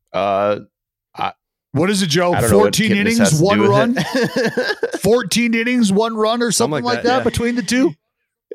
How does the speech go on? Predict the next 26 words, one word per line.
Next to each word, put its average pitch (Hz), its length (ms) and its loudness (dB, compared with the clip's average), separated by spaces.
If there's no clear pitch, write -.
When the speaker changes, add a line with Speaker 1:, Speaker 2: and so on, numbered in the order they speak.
Speaker 1:
Mets 165 300 -2
are 208 60 0
back. 156 480 -2
The 98 100 -8
Mets 117 380 -4
are 127 60 0
back, 113 420 -2
man. 80 240 -4
The 90 100 -4
Mets 113 340 -2
are 98 560 0
back. 80 720 -8
They've 95 140 -4
won 110 220 -2
five 107 420 -4
in 139 80 -2
a 131 80 -2
row, 104 460 0
all 139 220 -2
by 156 160 -2
one 123 320 0
game. 104 380 -2
Okay, 98 300 -4
I'm 95 140 -4
not 98 200 -6
gonna 98 240 -2